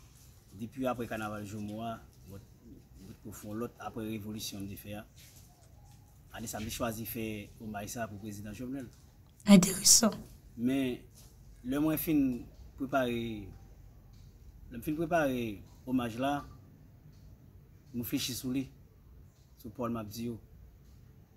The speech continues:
Speaker 1: paske pawòl la konn pa anpil men l voye anpil bagay, li vle di anpil bagay. Donk se nan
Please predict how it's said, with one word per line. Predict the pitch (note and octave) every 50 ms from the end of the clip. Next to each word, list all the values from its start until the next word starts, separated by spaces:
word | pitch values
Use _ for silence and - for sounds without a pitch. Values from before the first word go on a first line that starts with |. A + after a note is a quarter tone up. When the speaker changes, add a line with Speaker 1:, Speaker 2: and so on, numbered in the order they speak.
| - - - - - - - - - - - - - -
Speaker 1:
paske | G2+ G2 - - A2+ -
pawòl | A#2 A2 A2 A2+
la | A2+ A2 -
konn | A#2 A2+ A2
pa | A#2+ A2+ A2+
anpil | A2 - C3+ B2 A#2 A2
men | A2 A2
l | G#2+ G2
voye | G#2+ A2 A2 G2+
anpil | - G#2+ G#2 G#2
bagay, | G#2+ G#2+ A2 A2+ A2+ G#2+ G2+ E2+ - -
li | G#2+ G2+
vle | G#2+ G#2+ F#2+
di | - G#2+ G2
anpil | - - G3
bagay. | F#3 F3+ - G3+ F#3 F3 - - - - - - - - - - - - - - - - - - - - - - - - - - -
Donk | F#2+ F#2+ F#2 -
se | - A2+
nan | A2 A2+ A2 A2